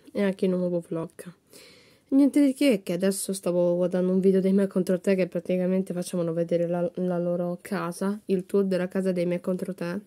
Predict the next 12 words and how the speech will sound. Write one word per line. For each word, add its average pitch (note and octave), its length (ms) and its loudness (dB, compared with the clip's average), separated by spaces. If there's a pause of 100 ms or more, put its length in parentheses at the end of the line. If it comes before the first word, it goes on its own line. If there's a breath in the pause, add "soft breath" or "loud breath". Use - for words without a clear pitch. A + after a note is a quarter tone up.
quella F3+ 240 0
più F#3+ 160 2
rinnovata. F3+ 760 -4 (1400 loud breath)
La, F#3+ 200 -2
non F#3+ 580 4
dico G3 280 2
quella F#3+ 220 2
di F3+ 100 -4
Ciclo G3+ 320 -2
Criceto, G3+ 880 2
ma F#3 260 0
l'altra. F#3 680 -2